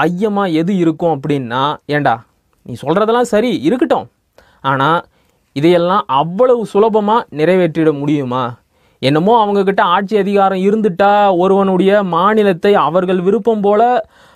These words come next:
மாற்றி அமைக்க முடியுமா? மாநிலத்தை எல்லாம் கலைச்சிட முடியுமா? அது அவர்களால முடியுமா? இல்ல நாம தான் விட்டுடுவோமா?" அப்படின்னு உங்களுக்கு தோணுதா? நிச்சயம் செய்வார்கள். அதற்கான நடைமுறை உதாரணம், சிறந்த எடுத்துக்காட்டு என்ன அப்படின்னா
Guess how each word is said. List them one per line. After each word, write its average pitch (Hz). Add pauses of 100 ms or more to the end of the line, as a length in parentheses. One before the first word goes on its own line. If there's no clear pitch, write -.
மாற்றி 208
அமைக்க 202
முடியுமா? 156
மாநிலத்தை 196
எல்லாம் 196
கலைச்சிட 202
முடியுமா? 160 (180)
அது 165
அவர்களால 185
முடியுமா? 214
இல்ல 220
நாம 202
தான் 220
விட்டுடுவோமா?" 208 (100)
அப்படின்னு 233
உங்களுக்கு 185
தோணுதா? 139 (560)
நிச்சயம் 202
செய்வார்கள். 131 (500)
அதற்கான 151
நடைமுறை 185
உதாரணம், 156
சிறந்த 208
எடுத்துக்காட்டு 175
என்ன 196
அப்படின்னா 143